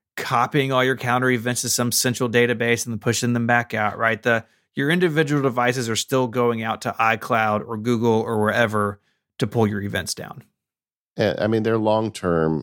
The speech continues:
Speaker 2: Apple developers that get it, you know, and they're, they're gonna be, the way they do it is, is the best way to protect you. Like, and, and that was, I think,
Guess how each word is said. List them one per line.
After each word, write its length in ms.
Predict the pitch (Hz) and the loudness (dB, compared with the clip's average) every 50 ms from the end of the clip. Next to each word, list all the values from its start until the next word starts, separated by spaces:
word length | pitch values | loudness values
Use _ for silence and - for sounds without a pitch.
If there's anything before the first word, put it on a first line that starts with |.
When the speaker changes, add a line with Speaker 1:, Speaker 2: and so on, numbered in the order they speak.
| - - | -2 0
Speaker 2:
Apple 320 | 87 82 - - 76 71 | 0 0 2 0 -2 0
developers 760 | 71 78 64 65 69 64 58 - - - 60 67 65 64 - | 0 0 0 2 2 0 0 -2 -2 0 0 0 0 0 2
that 260 | - 67 - - _ | 0 0 0 0 _
get 180 | - 85 71 62 | 2 2 2 2
it, 160 | 62 - - _ _ _ _ - | 2 -6 -10 _ _ _ _ -4
you 80 | - 71 | -2 -2
know, 220 | 64 62 62 - - - | 0 0 -2 -4 -2 0
and 340 | 73 73 69 71 71 69 | 2 2 2 2 0 0
they're, 300 | 71 71 71 71 69 - _ _ _ _ | 2 2 2 2 0 -2 _ _ _ _
they're 320 | - - - 80 73 71 | -14 -4 0 0 0 0
gonna 280 | 69 71 85 90 85 76 | 0 0 0 2 2 0
be, 480 | 65 60 - - 78 69 67 67 64 - _ _ _ _ _ _ _ _ - - _ _ - | 0 -4 -4 -2 0 0 2 0 -2 -6 _ _ _ _ _ _ _ _ -20 -20 _ _ -6
the 80 | 101 | -2
way 160 | 98 117 123 113 | 0 0 2 2
they 160 | 110 95 85 | 2 2 2
do 260 | 78 87 80 76 73 | 0 0 0 0 0
it 80 | 71 71 | 0 0
is, 320 | 71 71 67 - - - - | -2 -2 -2 -4 -6 -2 0
is 180 | 90 82 76 | 0 0 0
the 60 | 76 73 | 0 2
best 280 | 82 73 73 - - | 2 2 2 2 -2
way 100 | 69 64 | -4 -4
to 80 | 55 - | -4 -6
protect 400 | - - - 60 55 - - - | -10 -12 -12 -10 -12 -12 -12 -14
you. 240 | - - 50 85 92 _ _ - | -12 -12 -12 -12 -14 _ _ -4
Like, 180 | - 73 - - - - - - - - - | -2 -2 -2 -4 -14 -20 -20 -20 -14 -2 2
and, 160 | 101 104 - | 2 2 2
and 160 | - 117 101 104 | 2 0 2 2
that 200 | 107 139 185 180 | 2 2 2 2
was, 140 | 113 95 92 | 0 0 0
I 100 | 78 76 | 0 -2
think, 240 | 92 85 82 78 | 0 -2 -2 -2